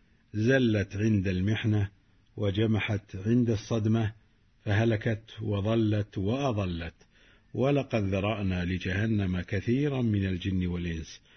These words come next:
لهم قلوب لا يفقهون بها، ولهم أعين لا يبصرون بها، ولهم آذان لا يسمعون بها،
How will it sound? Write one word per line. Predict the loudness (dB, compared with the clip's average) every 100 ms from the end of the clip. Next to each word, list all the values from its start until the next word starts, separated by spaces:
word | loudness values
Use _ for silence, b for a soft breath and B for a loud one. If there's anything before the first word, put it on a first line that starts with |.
| b b -4
لهم | 0 0
قلوب | 0 2 2 2 0
لا | 0 0 0
يفقهون | -2 -2 0 2 0 0
بها، | -2 -4 -8 -12 b b -6
ولهم | -2 0 0 0
أعين | 0 2 2 2
لا | 0 0
يبصرون | -2 -2 -2 0 0 -2
بها، | -2 -4 -8 b b b -4
ولهم | 0 2 2
آذان | 2 2 2 2 2 0 0
لا | 0 0 0
يسمعون | 0 -2 0 0 0
بها، | 0 0 0 -4